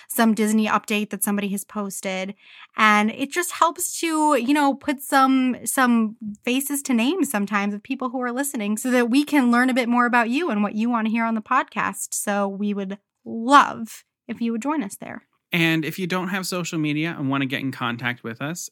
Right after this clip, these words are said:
Speaker 2: you can always email us. We are poor unfortunate podcast at gmail dot com, or you can go to our website, poor unfortunate podcast dot com, and fill out the little contact us form there if you have any questions or thoughts for episodes, anything like that.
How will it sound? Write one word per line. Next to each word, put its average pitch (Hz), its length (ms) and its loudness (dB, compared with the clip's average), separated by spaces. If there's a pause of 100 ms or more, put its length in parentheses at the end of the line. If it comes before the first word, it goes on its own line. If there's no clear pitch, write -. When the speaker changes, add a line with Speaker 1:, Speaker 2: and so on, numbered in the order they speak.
Speaker 2:
you 139 160 0
can 135 180 -2
always 117 380 -4
email 131 320 -2
us. 170 240 -6
We 123 100 -4
are 113 120 -4
poor 131 240 -6
unfortunate 120 500 -8
podcast 110 640 -8
at 113 140 -8
gmail 107 420 -8
dot 104 220 -10
com, 151 460 -6
or 143 160 -4
you 139 120 0
can 135 120 -4
go 127 120 -2
to 127 60 -4
our 120 160 -2
website, 123 540 -6
poor 120 180 -8
unfortunate 117 560 -8
podcast 113 540 -8
dot 120 240 -8
com, 190 340 -6 (400)
and 127 180 -8
fill 120 160 -4
out 107 180 -6
the 107 60 -10
little 107 220 -8
contact 110 720 -6
us 113 180 -10
form 110 440 -8
there 110 340 -8
if 135 140 -10
you 110 80 -8
have 107 260 -8
any 107 220 -8
questions 139 840 -6
or 110 100 -8
thoughts 110 320 -12
for - 160 -14
episodes, 135 680 -6
anything 113 360 -8
like 110 200 -14
that. 117 420 -12